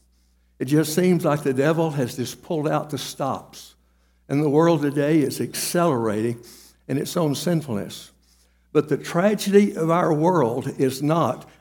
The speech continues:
a godless world acting godless. It is a church acting powerless.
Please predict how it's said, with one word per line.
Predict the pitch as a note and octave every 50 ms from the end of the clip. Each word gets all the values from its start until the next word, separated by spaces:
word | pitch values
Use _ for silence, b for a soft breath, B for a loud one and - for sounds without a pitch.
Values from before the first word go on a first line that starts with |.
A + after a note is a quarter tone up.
| b b
a | C#3 C#3
godless | C3 B2 C3+ D3 E3+ F3+ F3 D3+ D3+ D#3+ - -
world | - C#3 E3 F3 D#3+ D3 B2 B2 - -
acting | D#3 D3+ D3+ - D3 C3+ A2+ A#2+
godless. | D3+ C#3+ C#3+ D#3 D#3 A#2+ A#2 A#2 A2 - -
It | - D3 C3
is | C3+ C3 B2 B2
a | C3+ A#2 A2
church | A2 - - - F#3+ F#3 C3+ A#2 - - - - -
acting | D3 C3 C3 - - - B2+ G#2 G2+ F3+ -
powerless. | - E3 D#3 A#2 A2 G#2+ - - - - - -